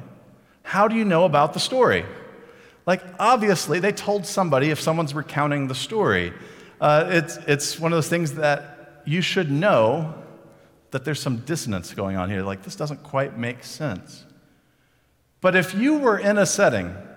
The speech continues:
and, and on Good Friday we replicated a little bit of this, of we read the whole story of, of Jesus' kind of, uh, Good Friday, uh, like, the night before until the day of. And we read almost two chapters of text, and we read that all in one sitting.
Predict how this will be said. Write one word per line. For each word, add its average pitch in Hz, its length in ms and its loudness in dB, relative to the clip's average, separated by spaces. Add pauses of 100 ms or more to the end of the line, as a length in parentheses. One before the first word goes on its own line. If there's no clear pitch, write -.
(100)
and, 151 220 0
and 156 320 -2
on 151 160 2
Good 160 140 0
Friday 175 340 2
we 151 120 2
replicated 156 500 0
a 123 40 2
little 147 280 2
bit 135 100 0
of 123 80 0
this, 117 220 0
of 107 200 -4 (220)
we 156 120 2
read 151 340 2
the 135 80 0
whole 180 480 0
story 175 600 0
of, 139 280 4 (280)
of 131 140 0
Jesus' 151 400 -4
kind 143 180 -2
of, 123 240 -6 (240)
uh, 117 200 2
Good 143 240 -4
Friday, 143 600 0 (460)
uh, - 440 -2 (680)
like, 113 280 -4
the 113 120 -2
night 139 240 -2
before 147 400 -4
until 131 180 -6
the 117 80 -6
day 127 320 0
of. 104 420 0 (580)
And 127 60 -6
we 135 60 0
read 151 160 4
almost 156 320 2
two 175 100 0
chapters 156 520 0
of 113 100 -8
text, 139 380 -4
and 127 80 -4
we 127 80 -2
read 143 240 4
that 135 140 4
all 131 280 6
in 120 160 0
one 131 160 2
sitting. 127 400 -2